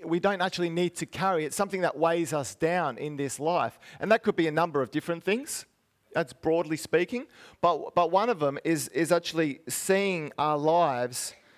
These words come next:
before God as a failure. And that's one thing that will actually stop us moving into God's will,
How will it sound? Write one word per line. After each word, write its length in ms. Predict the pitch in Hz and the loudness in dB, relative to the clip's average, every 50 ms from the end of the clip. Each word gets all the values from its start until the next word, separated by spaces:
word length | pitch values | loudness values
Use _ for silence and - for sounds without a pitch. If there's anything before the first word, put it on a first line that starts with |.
| - _ _ | -20 _ _
before 340 | - 143 - - 170 160 156 | -8 -6 -2 2 2 2 2
God 400 | 123 - 151 151 151 151 143 - - - _ _ _ _ _ _ - | 4 2 4 4 4 4 2 -2 -8 -20 _ _ _ _ _ _ -4
as 160 | - 143 120 | -2 -2 -2
a 60 | 135 | -2
failure. 580 | - - - 170 175 185 190 156 120 87 87 98 - _ _ _ _ _ _ _ _ _ - - - - | -4 0 0 2 2 2 0 -2 -4 -6 -6 -10 -14 _ _ _ _ _ _ _ _ _ -20 -20 -14 -8
And 140 | - 147 165 | -6 0 0
that's 180 | 196 202 - | 0 0 0
one 320 | 156 156 175 190 226 254 220 | 0 2 2 2 2 2 -4
thing 340 | - - 180 156 156 156 156 | -4 0 0 0 0 2 2
that 220 | 156 156 143 - | 2 2 2 0
will 220 | 147 147 147 139 - | -2 -2 -2 0 0
actually 500 | 139 165 - - 180 160 151 143 135 - - | -2 -2 -2 -2 -2 -2 0 -2 -2 -6 -10
stop 580 | - - - - - - - 196 214 214 - 160 | -12 -12 -12 -12 -6 0 2 2 2 2 0 -2
us 340 | 147 135 135 - - - - _ _ _ _ - | -2 -2 -2 -4 -10 -16 -18 _ _ _ _ -2
moving 400 | 135 165 175 185 185 170 160 160 | 2 4 6 6 4 2 -2 -4
into 280 | - 127 151 147 - 143 | -4 -6 -6 -4 -4 -4
God's 320 | 120 147 143 135 117 110 | 0 0 0 0 -2 -6
will, 300 | 120 135 156 175 180 165 | -4 -2 0 0 0 0